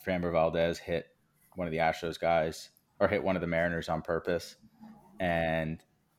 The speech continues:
Julio Rodriguez runs out there and is, like, trying to hold Framber back, like he's best friends with him. Like, bro, hit the, like, get out there and fight this guy.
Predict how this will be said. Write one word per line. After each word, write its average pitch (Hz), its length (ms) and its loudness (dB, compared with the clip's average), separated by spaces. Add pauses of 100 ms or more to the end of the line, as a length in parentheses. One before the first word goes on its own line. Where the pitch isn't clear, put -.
(240)
Julio 90 260 0
Rodriguez 85 500 2
runs 85 200 0
out 80 200 4
there 82 120 0
and 78 80 -2
is, 76 100 -6
like, 78 140 -4
trying 80 200 -2
to 73 60 -2
hold 82 180 -6
Framber 78 360 -4
back, 76 320 -2
like 76 140 -6
he's 82 180 -12
best - 240 -2
friends 73 240 -6
with 82 80 -8
him. 90 160 -4
Like, 85 140 -4 (220)
bro, 127 220 6 (960)
hit 147 180 -8
the, - 140 -12
like, 113 240 0
get 143 80 2
out 151 180 4
there 151 160 4
and 110 180 0
fight 156 260 2
this 104 180 4
guy. 73 220 -2